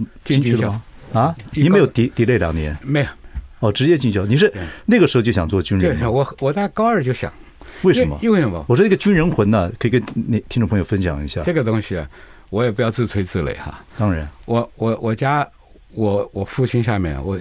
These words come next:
Speaker 1: 生了我姐姐，我四个妹妹。
Speaker 2: 嗯。
Speaker 1: 从小，那你想我得宠的状况，可以想象啊。
Speaker 2: 没错。你是江西人嘛，
Speaker 1: 所以，
Speaker 2: 对不对？
Speaker 1: 对。
Speaker 2: 嗯。
Speaker 1: 所以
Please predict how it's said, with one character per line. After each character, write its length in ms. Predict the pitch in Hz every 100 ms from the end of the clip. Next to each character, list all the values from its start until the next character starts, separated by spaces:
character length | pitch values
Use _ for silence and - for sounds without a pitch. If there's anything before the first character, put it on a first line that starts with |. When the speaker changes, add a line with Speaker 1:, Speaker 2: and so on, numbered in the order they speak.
| -
Speaker 1:
生 240 | - 120 110
了 120 | 87
我 120 | 95
姐 200 | 95 101
姐， 260 | 85 95 98 - - -
我 300 | 90 85 - - - -
四 220 | - 117
个 80 | 104
妹 160 | 98
妹。 140 | 69 - - -
Speaker 2:
嗯。 220 | 92 85 - -
Speaker 1:
从 300 | - 120 156
小， 300 | - 90 78
那 260 | - 113 80
你 200 | - 107
想 180 | 120 82
我 100 | 82
得 160 | 87 113
宠 220 | - 80
的 80 | 85
状 220 | 110 95
况， 140 | 85 78
可 100 | -
以 60 | 90
想 220 | - 78
象 120 | 92
啊。 40 | 104
Speaker 2:
没 60 |
错。 200 | 87 101 - - - - - - -
你 100 | 117
是 100 | 123
江 160 | 190 185
西 140 | 185
人 140 | 127 80
嘛， 200 | 71 87
Speaker 1:
所 100 | 101
以， 40 |
Speaker 2:
对 60 | 90
不 60 | 73
对？ 100 | -
Speaker 1:
对。 80 | 90
Speaker 2:
嗯。 100 | 78
Speaker 1:
所 140 | 175
以 200 | 156